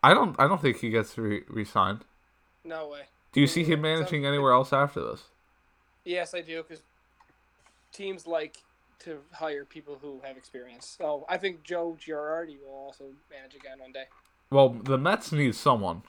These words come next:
Speaker 1: 'cause I don't think there's any way Mickey Callaway stays. So I think, I, I think it would be good for Girardi to go there, but I could see Joe Maddon ending up there.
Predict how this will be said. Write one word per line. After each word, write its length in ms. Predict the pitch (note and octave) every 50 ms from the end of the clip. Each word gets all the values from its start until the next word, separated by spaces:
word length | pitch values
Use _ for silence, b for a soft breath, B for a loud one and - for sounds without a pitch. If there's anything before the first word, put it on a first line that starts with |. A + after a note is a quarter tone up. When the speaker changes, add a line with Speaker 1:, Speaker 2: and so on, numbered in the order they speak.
| _
Speaker 1:
'cause 260 | - - A#2+ A2 - - -
I 100 | C3 D3+
don't 180 | F#3 E3+ D3
think 160 | - B2 G2+
there's 140 | - G#2 G#2
any 120 | B2+ B2+ A#2
way 100 | G#2+ G2+
Mickey 280 | G2 G#2 G#2+ - F#2+
Callaway 400 | - - G2+ G2+ G2 F2+ E2+ -
stays. 440 | - - - G#1+ A1+ G#1 - - - _ _ _ _ _ _ _ _ _ _ _ _ _ _ _ _ _ _ _ _ _ _ _ _ _ _ _
So 440 | _ - - - A2+ G2+ F#2+ F2+ - - _ _ _ _ _ _ _ _ _ _ _ _ _ _ _ _ _ _ _ _ _ _ _ _ _ _ _ _ _ _ _ _ -
I 140 | A2 C#3
think, 420 | F#3+ - - G3 E3 - - - _ _ _ _ _ _ _ _ _ _ _ _ _
I, 160 | - A2+ C#3 E3 E3
I 160 | - B2+ D3
think 400 | D3+ - - F3+ E3+ D#3 C3+ -
it 100 | B2+ B2+ B2+
would 120 | A#2+ G#2+
be 140 | A2 A#2 G#2+
good 260 | A2 - B2 A#2+ A2
for 180 | - - A2 G2
Girardi 460 | F2 F#2+ F#2+ F#2+ G2 A2+ C3 C3 C3+
to 80 | D3
go 160 | D3 D#3 D#3+ D#3+
there, 300 | E3 F3 E3+ E3+ E3+ - _ _ _ _ _ _ _
but 140 | - B2 -
I 140 | - B2+ C#3+
could 220 | D3 - - D3 -
see 460 | - - - C3+ B2 A2+ G#2 F#2+ - _ _ _ _ _ _
Joe 200 | - - B2 A2+
Maddon 340 | G#2+ A2 G#2 G2+ G2 F#2+ G2+
ending 320 | F#2+ G2 G2 G2 G2 F#2+
up 180 | G2 G2 - - _ _ _ - _
there. 360 | G#2+ G#2+ G2+ F#2+ G2 A2 -